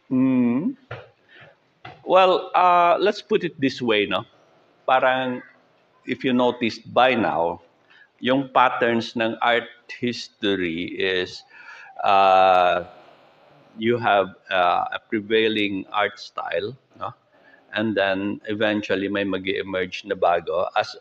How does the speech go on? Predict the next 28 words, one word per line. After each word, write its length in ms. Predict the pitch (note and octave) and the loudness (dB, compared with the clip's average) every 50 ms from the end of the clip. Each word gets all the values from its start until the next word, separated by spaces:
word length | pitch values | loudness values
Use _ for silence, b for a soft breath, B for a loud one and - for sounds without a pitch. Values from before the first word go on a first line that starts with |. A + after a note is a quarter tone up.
| - | -6
a 320 | - G#2 G2+ G2+ G2+ G2 G2 | -2 0 0 0 0 0 -2
result 480 | G#2 G2+ - - - G2 F#2+ F#2+ F#2+ - _ - A2 | -4 -8 -8 -4 -2 -2 -2 -2 -4 -8 _ -6 -6
of 160 | G2 - - - | -6 -6 -4 -2
a 80 | A2 G#2 G#2 G#2+ | -2 -2 0 -2
reaction 680 | A#2+ A#2 - B2 - - - - - F2+ D2 C#2+ D2+ _ _ - | -4 -4 -4 -6 -6 -6 -8 -6 -4 -4 -4 -6 -10 _ _ -8
to 240 | F2+ F2+ F#2 F#2 E2+ - | -6 -6 -6 -6 -6 -4
that 240 | F2 E2+ - - _ _ | -4 -4 -4 -6 _ _
prevailing 640 | _ - F2+ E2+ F2 F2 E2+ E2+ E2 E2+ D#2+ E2+ E2+ F2 _ _ | _ -8 -8 -4 -2 -2 -2 -2 -4 -8 -10 -12 -16 -18 _ _
form, 480 | _ _ - A#2+ A2 F#2+ E2 D#2 D2+ - - - | _ _ 0 2 2 2 0 -4 -10 -12 -8 -6
no? 160 | G2 - - B B B B B B B B B B - | -6 -6 -6 B B B B B B B B B B -4
Uh, 400 | - B2+ C3+ C#3 C3+ C3+ - D3 | 0 2 2 4 2 2 0 -2
of 80 | - - _ _ _ _ _ _ _ _ _ _ _ _ _ - | -4 -6 _ _ _ _ _ _ _ _ _ _ _ _ _ 0
are 160 | B2 B2+ B2+ | 2 4 4
a 60 | B2 B2+ | 4 4
lot 160 | C3 B2+ B2 | 4 4 2
of 140 | D3 - - | 2 -2 -2
conditions 720 | C3 A#2 A#2 G#2+ - A#2 A2 - - F#2+ F2 F#2 F#2 - - G2+ | -2 -2 -2 -2 -2 -2 -2 -2 -2 -2 -2 -2 -6 -10 -6 -6
that 240 | G2+ G2+ - - G2+ | -4 -4 -4 -6 -4
bring 200 | A2 A2 G#2+ F#2+ - - | -2 -2 -2 -4 -4 0
forth 240 | G2 F2+ F2+ F2 - - | 0 2 2 0 -2 -10
that 340 | - G#2+ B2 A#2 A#2 - - | -6 -2 0 0 0 -2 -6
kind 240 | - A2+ G#2 G2+ G2 | -4 -2 -2 -2 -2
of 80 | F2+ - | -6 -6
reaction, 640 | - F#2+ F#2+ D#2+ - - - - G#2 F2 - - - - | -6 -6 -6 -6 -6 -8 -4 0 0 0 0 -2 -8 -8
no? 140 | G2 G2+ A2 - B B B B B B B B B B - - | -6 -6 -6 -6 B B B B B B B B B B -16 -6
So 240 | - - D3 C#3+ C#3 | 2 4 4 4 4
parang, 640 | D3 - D3 D3 D3 D3 D3 D3 C#3 C#3 C#3 C#3 - | 4 4 4 4 6 4 4 4 4 2 0 0 0
uh, 1200 | C#3 C#3 C3+ C3+ C3+ C3+ C3+ C3+ C3+ C3+ C3+ C3 C3 C3 B2+ B2+ B2+ B2+ B2 B2+ B2+ B2+ B2+ | 2 4 6 6 6 6 6 6 6 6 6 4 4 4 4 2 2 2 0 0 0 0 0